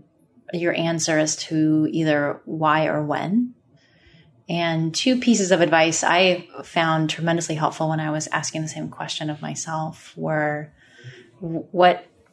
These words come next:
what do you hope to accomplish going forward? How will it be utilized? Uh, and if that, if the answer to that is now as a career change or advancement, then investing the time and energy presently is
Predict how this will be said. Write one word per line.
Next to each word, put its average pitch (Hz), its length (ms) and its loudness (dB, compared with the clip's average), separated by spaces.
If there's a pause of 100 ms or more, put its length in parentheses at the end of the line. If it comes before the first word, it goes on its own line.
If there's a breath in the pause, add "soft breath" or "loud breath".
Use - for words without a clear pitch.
(100)
what 180 360 2
do 196 80 2
you 180 100 6
hope 160 240 2
to 165 160 0
accomplish 156 640 0
going 151 340 -6
forward? 170 540 -2
How 156 220 2
will 156 100 0
it - 100 -4
be 151 100 -10
utilized? 185 840 -8 (840 loud breath)
Uh, 156 300 4
and 185 120 4
if 180 140 2
that, 175 300 4
if - 80 -4
the 185 120 6
answer 180 180 2
to 175 80 4
that 160 180 6
is 151 460 0 (440)
now 160 480 0
as 160 100 -2
a 156 60 -2
career 156 400 -6
change 160 480 -4
or 151 80 -6
advancement, 151 800 -2
then 156 520 0 (380)
investing 156 580 -2
the 147 80 -2
time 151 360 -8
and 147 120 -6
energy 147 720 -10 (260)
presently 170 720 -8
is - 560 -10